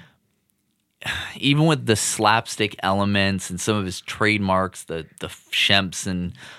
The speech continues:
fake Shemps and all that kind of stuff, I just feel like he's just lost it. Like, you know, and it's, that Wizard of Oz movie was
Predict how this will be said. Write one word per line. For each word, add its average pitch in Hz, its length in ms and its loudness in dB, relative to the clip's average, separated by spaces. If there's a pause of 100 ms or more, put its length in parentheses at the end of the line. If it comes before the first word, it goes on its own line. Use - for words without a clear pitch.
(140)
fake 104 240 2
Shemps 98 420 0
and 98 80 0
all 92 140 2
that 92 160 0
kind 98 140 -4
of 90 60 -6
stuff, - 200 -4
I 110 100 4
just 147 220 2
feel 117 180 2
like 101 380 4 (440)
he's 127 480 2
just 101 520 -2 (240)
lost 92 640 2
it. - 160 -12 (180)
Like, 92 400 0 (180)
you 98 140 -4
know, 92 180 -4
and 92 120 -2
it's, - 240 -6 (140)
that 92 280 4
Wizard 117 360 4
of 82 80 -6
Oz 107 340 6
movie 107 240 0
was - 400 -10